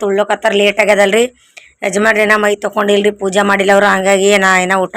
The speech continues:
ಮಾಡಿಲ್ರಿ. ಇವ್ರು ಮಕ್ಕೋತಾರ ಈಗ, ಅದಕ್ಕೆ ಇವ್ರಿಗೆ ಉಳ್ಳೋ ಕೊಡ್ಲತ್ತೀನಿ ಮೊದಲ, ಆಮೇಲೆ ನಾವು ಊಟ ಮಾಡ್ತೀವಿ. ಹೆಂಗಾಗ್ಯದಪ್ಪ ಅದ್ರೊಳಗೆ ಮತ್ತೆ ಚೂಡ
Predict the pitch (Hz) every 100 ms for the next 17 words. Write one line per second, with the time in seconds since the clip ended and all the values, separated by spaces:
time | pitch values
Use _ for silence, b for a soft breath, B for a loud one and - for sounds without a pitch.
0 | 190 185 180 196 247 B B B B -
1 | 196 196 190 - - 226 202 208 202 196
2 | 202 196 196 202 202 196 196 190 190 190
3 | 185 185 196 208 196 196 190 185 175 185
4 | 180 - 185 214 - B B B 233 262
5 | 277 294 294 294 277 240 247 240 240 -
6 | 233